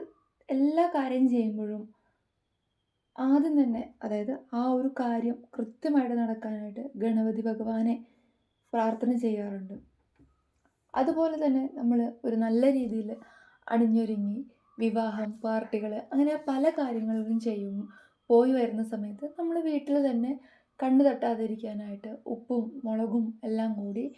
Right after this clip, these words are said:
കടുകെല്ലാം ചേർത്ത് നമ്മൾ ഒഴിഞ്ഞ്, നമ്മളിൽ ബാധിച്ചിരിക്കുന്ന ആ ഒരു ദൃഷ്ടി ദോഷം ഇല്ലാതാക്കാനായിട്ട് ചെയ്യാറുണ്ട്. അതുപോലെ തന്നെ നിങ്ങൾക്ക്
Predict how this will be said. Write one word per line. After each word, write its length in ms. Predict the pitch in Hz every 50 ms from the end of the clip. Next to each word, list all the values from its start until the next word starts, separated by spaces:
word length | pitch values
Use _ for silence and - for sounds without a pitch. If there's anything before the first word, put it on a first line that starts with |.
| _ _ _ _ _ -
കടുകെല്ലാം 540 | 247 240 240 233 233 226 220 226 233 240
ചേർത്ത് 340 | 240 240 226 220 220 220 233 233
നമ്മൾ 280 | 233 214 208 220 - -
ഒഴിഞ്ഞ്, 440 | - 233 233 226 233 220 214 220 247 285 269 - _ _ _ _ _ _ _
നമ്മളിൽ 260 | - 240 247 254 262
ബാധിച്ചിരിക്കുന്ന 840 | 254 269 247 240 226 202 226 214 - 233 208 - 226 214 214 240 - -
ആ 120 | - 254 247 254 254 240
ഒരു 140 | 240 262 262 -
ദൃഷ്ടി 520 | 214 202 226 240 247 - - - _ 294 277 - -
ദോഷം 460 | 202 240 233 233 233 233 269 247 233 - -
ഇല്ലാതാക്കാനായിട്ട് 1080 | 240 226 226 226 233 233 220 220 220 220 - 214 214 208 202 208 202 202 202 202 269 - - - - - _ - - _ _ _ _ _ _ _ _ -
ചെയ്യാറുണ്ട്. 560 | - 330 294 240 220 220 - 220 214 220 - - - _ _ _ _ _ _ _ _ _ _ _ _ _ _ _ _ _ _ _ _ _ _ _ _ _ _ - - - - _ -
അതുപോലെ 420 | 262 285 330 339 349 359 339 320 294
തന്നെ 320 | - 285 277 240 254 269 - - - _ _ _ _ _ _ _ _ _ _ _
നിങ്ങൾക്ക് 460 | 233 254 240 240 240 233 233 - -